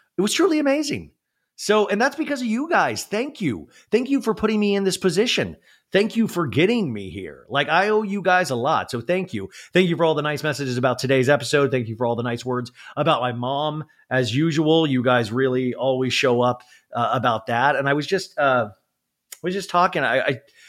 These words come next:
you know, having said all that, like, that's what an amazing day, right?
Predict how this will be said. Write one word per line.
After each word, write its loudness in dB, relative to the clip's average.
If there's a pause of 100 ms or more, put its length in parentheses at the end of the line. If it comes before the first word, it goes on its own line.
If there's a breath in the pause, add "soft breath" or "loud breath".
(800 soft breath)
you 0
know, 4
having 2
said -2
all 0
that, -4
like, -6
that's -2
what -2
an 0
amazing 0
day, 2
right? 0